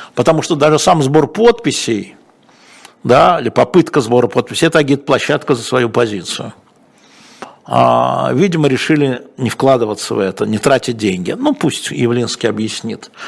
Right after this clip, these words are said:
почему он с ним солидарен. Но его бы не зарегистрировали, он бы не прошёл муниципальный фильтр, ровно потому, что у него антивоенная позиция, у всех остальных кандидатов провоенная. Вот так ответил. Но жалко.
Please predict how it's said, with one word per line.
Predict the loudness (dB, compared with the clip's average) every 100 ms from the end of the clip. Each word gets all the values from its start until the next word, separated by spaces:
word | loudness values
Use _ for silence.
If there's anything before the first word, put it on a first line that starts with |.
| -12
почему | -4 -2
он | 0
с | -2
ним | -4 -4
солидарен. | 0 0 2 0 -2 -6 -10 -18 -18 -18 -4
Но | 4
его | 6 6
бы | 4
не | 4
зарегистрировали, | 4 2 0 -2 0 4 4 6 4
он | 2
бы | 0
не |
прошёл | 0 0 0 0 2
муниципальный | 2 -2 -2 -2 0 0 0
фильтр, | -4 -2 0 0 -4 -6 -18 -14 0
ровно | 4 4 4
потому, | -2 0 0 0
что | -2 -4 0 2 2 2
у | 0
него | 0 2 2
антивоенная | 0 0 0 2 0 0 0
позиция, | 0 0 -4 -4 -2 -2
у |
всех | 0 -2
остальных | -2 -4 -4 -6
кандидатов | -6 -4 -2 -2 -4 -6 -4
провоенная. | -2 0 -2 -2 -8 -12 -8
Вот | -6
так | -2 -2 -4 _ _ _ _ _ _ _ -8
ответил. | -4 -2 -2 -4 -16 _ -20 -20 -18 -12 -2
Но | 2 4
жалко. | 2 0 -8